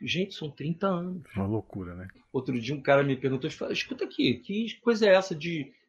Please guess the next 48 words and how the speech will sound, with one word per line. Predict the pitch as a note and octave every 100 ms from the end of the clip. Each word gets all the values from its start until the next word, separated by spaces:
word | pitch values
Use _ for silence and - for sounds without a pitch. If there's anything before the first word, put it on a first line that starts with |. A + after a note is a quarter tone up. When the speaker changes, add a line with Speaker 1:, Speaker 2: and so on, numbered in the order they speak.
| -
Speaker 1:
de | B2+ C#3+ - -
foto | D#3+ F3 - C3
em | B2+
tudo | - F#3+
quanto | F#3+ F#3
é | D3
show | - F3
com | F3+
criança | - F3 C#3 C#3 B2 A#2+
no | A2+
palco?" | G#2+ G#2 A2+
Eu |
falei, | C3 B2
"Cara, | C3 A#2
eu |
não | B2 C3
sei. | - - G2 _ _ _ _ -
Eu | A#2+
não | A#2+
sei | - A#2
se | B2+
eu | -
tô | -
ficando | G#3 B2 G#3
<laughs> | D#3
velho, | G2 A#2 A#2+
tô | - A2
meio, | A2+ A#2
tô | A#2+
virando | G#2 G#2+ A2+
meio | A2 A#2
Xuxa, | G#2+ - A#2+ B2+ C#3 - C3 B2+ - - - - D4+ -
Angélica, | A2+ G#2+ F#2 G2+ A2 C3 B2 B2
eu | A2+
não | A2+
sei | -
o | B2
que | -
que | C3+
é." | A2 - - -
Cara, | F3+ - C#3
as | -
crianças | - F#3+ F3+ F#3+ G#3+ G3+
querem | - G3+
subir | G#3 - F#3+ G#3+
no | B3
palco, | D4+ D4+ D#4+ D#4+
cara. | - B2 E2